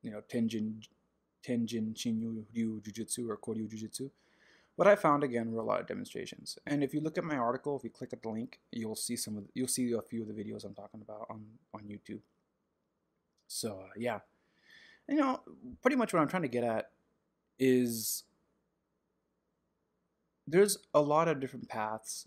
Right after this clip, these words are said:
Th-, it doesn't matter what style you do. I, like I said earlier, I'm not a stylist. I, it just happens to be that I ended up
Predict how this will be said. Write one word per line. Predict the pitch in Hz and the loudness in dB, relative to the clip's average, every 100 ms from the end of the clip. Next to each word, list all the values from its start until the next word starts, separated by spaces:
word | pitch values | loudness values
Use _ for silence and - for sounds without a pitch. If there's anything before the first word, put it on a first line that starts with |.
| 135 | -4
Th-, | 156 - | -2 0
it | 190 | 0
doesn't | 220 202 | 0 0
matter | 180 147 | 0 -2
what | 131 | -2
style | - 110 104 | -2 2 2
you | 104 | 0
do. | - - | -8 -10
I, | - | -8
like | 127 143 | -6 -6
I | |
said | 139 120 | -6 -4
earlier, | 107 107 - | -4 -6 -8
I'm | 151 | -6
not | 147 | -4
a | - | -4
stylist. | - 98 110 - - _ _ _ _ _ _ - | -4 -4 -6 -12 -20 _ _ _ _ _ _ 0
I, | |
it | - - | 2 2
just | 165 165 | 0 0
happens | 156 147 147 | -2 -2 -6
to | 127 | -4
be | 117 | -4
that | 110 - | -2 -2
I | 117 | -2
ended | 113 | -2
up | 113 | -4